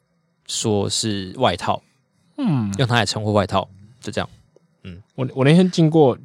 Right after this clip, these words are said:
Speaker 2: 就是中山站那边，然后星光，他们那边星光三月，然后我就走到某一层楼，然后发现很多人挤在那边，我说：“啊，是什么活动啊？”
Speaker 1: 谁啊？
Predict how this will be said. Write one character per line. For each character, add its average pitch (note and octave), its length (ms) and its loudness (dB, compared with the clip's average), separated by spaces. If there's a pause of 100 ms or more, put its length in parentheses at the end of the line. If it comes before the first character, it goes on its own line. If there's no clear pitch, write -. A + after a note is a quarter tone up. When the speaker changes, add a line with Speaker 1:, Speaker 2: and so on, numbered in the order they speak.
(140)
Speaker 2:
就 - 80 -4
是 A2+ 460 0 (1200)
中 C3+ 200 2
山 B2+ 200 2
站 A#2 220 0
那 G#2+ 80 -2
边， G2+ 240 -4
然 G2+ 160 -8
后 A2 480 2 (720)
星 C3 260 -2
光， A#2+ 300 2
他 C3 100 -2
们 B2+ 140 2
那 B2+ 80 2
边 B2+ 140 2
星 B2 160 -4
光 A#2+ 160 2
三 G#2+ 180 -2
月， G#2+ 200 0
然 G2+ 100 -4
后 G#2+ 80 0
我 A2 80 0
就 G#2+ 60 -4 (180)
走 G#2 180 -4
到 A#2 80 2
某 A2+ 160 2
一 A#2 60 2
层 G2 200 -8
楼， F#2 100 -8
然 F#2+ 80 -8
后 G#2 60 -10
发 A#2+ 60 -8
现 A#2+ 80 -4
很 A2 140 -8
多 C#3 140 0
人 C#3 120 2
挤 G2 140 -8
在 G2 80 -8
那 A2 40 -4
边， A2 160 -4
我 G#2+ 60 -6
说 B2 160 -2
：“啊， - 100 -6
是 - 140 -6
什 C3+ 80 -4
么 G2+ 80 -6
活 G2+ 200 -10
动 C3+ 120 2
啊？” A2+ 60 2
Speaker 1:
谁 F#2+ 120 -2
啊？ G2 200 -6